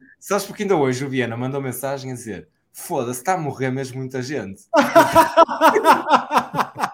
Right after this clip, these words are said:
Speaker 2: Que grande frase.
Speaker 1: Porque, porque tem sido Papa, Pelé, tipo, eh, hoje, ontem foi o
Speaker 2: Foi com P?
Speaker 1: Vialli. Hã?
Speaker 2: Quem foi ontem?
Speaker 1: O Vialli, Gianluca
Speaker 2: Ah, ok,
Speaker 1: Vialli.
Speaker 2: então foi com P, porque o Papa, Pelé,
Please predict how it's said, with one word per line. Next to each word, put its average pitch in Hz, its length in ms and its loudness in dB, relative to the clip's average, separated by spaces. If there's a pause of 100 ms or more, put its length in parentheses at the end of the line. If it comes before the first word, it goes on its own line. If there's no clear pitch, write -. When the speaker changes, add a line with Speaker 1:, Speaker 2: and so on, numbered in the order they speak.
(760)
Speaker 2:
Que 247 220 2
grande 226 400 -2
frase. 190 320 -2
Speaker 1:
Porque, 139 220 -8 (340)
porque 180 140 -6
tem 196 120 2
sido - 300 -6
Papa, 156 460 2
Pelé, 143 720 0
tipo, 120 720 -10
eh, 110 260 -10 (540)
hoje, 147 240 -2
ontem 139 260 -4
foi 143 140 -6
o 123 60 -2
Speaker 2:
Foi 101 40 -6
com - 0 -
P? 113 60 -6
Speaker 1:
Vialli. 131 600 0 (580)
Hã? 147 220 -8
Speaker 2:
Quem 202 240 -10
foi 196 120 -6
ontem? 190 420 -8 (500)
Speaker 1:
O 131 80 -16
Vialli, 120 420 -8 (280)
Gianluca 113 260 -10
Speaker 2:
Ah, 165 80 0
ok, 156 120 -4
Speaker 1:
Vialli. 143 160 -8
Speaker 2:
então 143 220 -10
foi 156 80 -12
com 151 160 -10
P, 143 140 -6
porque - 200 -18
o 107 40 -16
Papa, 135 300 -10
Pelé, 127 420 -12